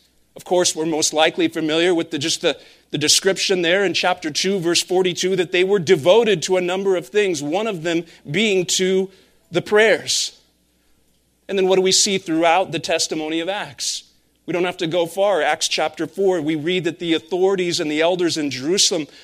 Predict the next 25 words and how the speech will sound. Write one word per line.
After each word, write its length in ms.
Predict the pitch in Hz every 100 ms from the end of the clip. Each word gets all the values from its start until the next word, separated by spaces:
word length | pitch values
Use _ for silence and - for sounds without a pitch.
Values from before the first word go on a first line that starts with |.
| _
warn 400 | 139 151 190 180
and 100 | 156
charge 420 | 139 202 180 165 -
Peter 320 | 196 190 175
and 120 | 160
John 220 | 170 185
that 140 | 170 147
they 140 | 175
must 360 | 165 185 208 -
not 220 | 196 -
speak 400 | - - 196 190 165
in 80 |
the 80 | 160
name 260 | 147 170 190
of 140 | 156
Jesus. 720 | 120 147 160 120 104 - - - _ _ _ _ _ _ _ _ _ _ _ _ _ 139
Acts 240 | 147 -
four 260 | - 165 135
twenty-four. 720 | - 139 139 - 165 123 98 _ _ _ _ _
When 100 | 135
they 140 | 131 127
heard 240 | 180 165
it, 260 | 190 202 _ _ _ _ _ _ _ _ _ _ _ _ _ _ _ -
they 160 | 143
panicked. 520 | 139 156 139 - -